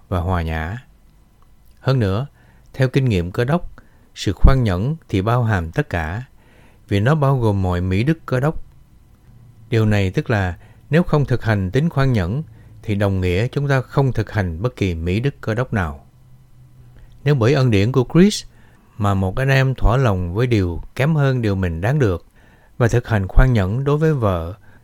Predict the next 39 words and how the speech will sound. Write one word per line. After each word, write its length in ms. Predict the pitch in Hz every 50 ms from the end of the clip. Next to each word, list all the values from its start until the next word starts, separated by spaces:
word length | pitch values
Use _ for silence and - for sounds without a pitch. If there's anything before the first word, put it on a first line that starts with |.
| - _
không 280 | - - - 131 139 127
chỉ 160 | - 113 113
trích 240 | - - 180 - - - -
hay 160 | - 139 139
định 220 | 113 98 92 95
tội 200 | 92 95 92 95
vợ, 340 | 92 101 92 90 87 90 104 - _ _ - _ _ _ _ _ _ - - - -
thì 140 | 113 98
trong 220 | 92 - 135 139 135
sự 160 | - - 95 -
khoan 200 | - - 139 131
nhẫn 240 | 117 95 92 107 123
của 140 | - 131
anh, 240 | 127 127 131 127 123 123 - - - - - - -
anh 200 | - 131 135 131
sẽ 140 | - - 135
bày 180 | 117 104 98 92
tỏ 200 | - 90 87 101
một 240 | 120 113 95 -
mỹ 160 | 98 92 95 113
đức 160 | 135 160 - - _
Cơ 160 | - - 123
Đốc 220 | 123 147 160 - - - -
bao 180 | - 123 123 120
hàm 260 | 107 107 92 82 80
tất 220 | 78 - 117 -
cả. 280 | - 85 78 82 95 107 - - - - - - - - - - - - - - - - - - - - - -
Sự 200 | - - - 107
khoan 280 | 95 - - 139 139 131
nhẫn 220 | 110 101 120 143
của 120 | - 143
anh 280 | 139 135 135 139 135 123 117
sẽ 180 | - - -
bao 200 | 131 135 131 127
gồm 220 | 120 113 101 92 87
kiên 240 | - - 127 131 131
nhẫn, 300 | 113 90 82 87 113 135 - - _ -
khiêm 240 | - - 139 131
nhường, 320 | 127 117 104 98 87 82